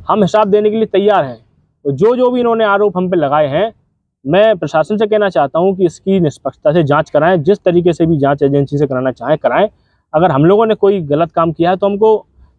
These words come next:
सज़ा मिलेगी, लेकिन हम लोगों को स्वतंत्रता से काम करने दिया जाए। भाई, पाँच साल के लिए हम लोगों को चुना है जनता ने, पाँच साल के बाद हम अपना हिसाब भी देंगे और जनता उसका मूल्यांकन करेगी कि हमने क्या विकास किया शहर में,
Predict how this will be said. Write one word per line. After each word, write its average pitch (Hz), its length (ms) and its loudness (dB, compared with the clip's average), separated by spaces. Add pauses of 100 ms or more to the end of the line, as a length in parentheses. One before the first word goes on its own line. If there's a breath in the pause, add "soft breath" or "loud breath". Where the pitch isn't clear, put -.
सज़ा 196 200 2
मिलेगी, 143 440 -2 (380)
लेकिन 208 380 0 (500)
हम 208 120 0
लोगों 262 260 2
को 247 180 0
स्वतंत्रता 214 540 -2
से 220 280 -2 (360)
काम 247 220 0
करने 196 220 0
दिया 143 220 0
जाए। 113 240 -6 (540)
भाई, 185 220 2
पाँच 170 380 -4
साल 190 220 0
के 196 100 0
लिए 202 100 2
हम 170 140 0
लोगों 196 380 0
को 190 60 -20 (120)
चुना 185 200 2
है 170 120 0
जनता 131 280 -2
ने, 113 180 -12 (840)
पाँच 220 200 0
साल 208 220 0
के 202 120 0
बाद 202 260 0 (120)
हम 180 120 -2
अपना 180 200 -2
हिसाब 156 300 -2
भी 190 120 -2
देंगे 226 380 -2 (320)
और 156 80 0
जनता 185 300 0
उसका 190 280 -2
मूल्यांकन 156 540 0
करेगी 220 380 0
कि - 420 -16
हमने 170 200 -2
क्या 180 180 -2
विकास 147 380 -2
किया 202 200 0
शहर 180 240 -2
में, 214 200 -2